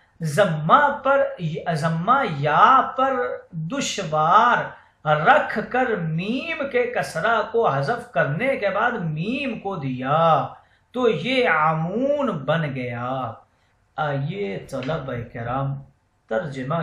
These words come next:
کے بعد بڑھتے ہیں آج کے درس کی تشریح و توضیح کی طرف۔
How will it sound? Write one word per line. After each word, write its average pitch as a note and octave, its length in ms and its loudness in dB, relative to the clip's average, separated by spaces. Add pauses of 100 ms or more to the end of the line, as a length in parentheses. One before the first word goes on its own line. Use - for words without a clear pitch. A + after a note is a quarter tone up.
کے B2 100 -6
بعد C3+ 280 -2 (720)
بڑھتے G3+ 420 0
ہیں C3 320 -4 (100)
آج F3 400 -2
کے C3 200 -8
درس C#3+ 380 -8
کی B2 480 -10 (140)
تشریح C#3 760 -6
و G2 300 -4
توضیح A#2+ 800 -6
کی A2 300 -10
طرف۔ - 240 -20